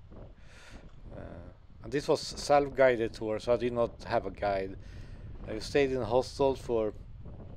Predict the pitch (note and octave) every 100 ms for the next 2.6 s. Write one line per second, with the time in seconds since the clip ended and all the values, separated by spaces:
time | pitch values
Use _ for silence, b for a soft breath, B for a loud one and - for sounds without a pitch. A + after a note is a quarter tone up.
0 | - - - C3 C3+ D3+ - D3 C#3+ C#3+
1 | C#3+ C#3 C#3 C#3+ C3+ - - C3 D3 C#3
2 | C#3+ D3+ G3+ B3 -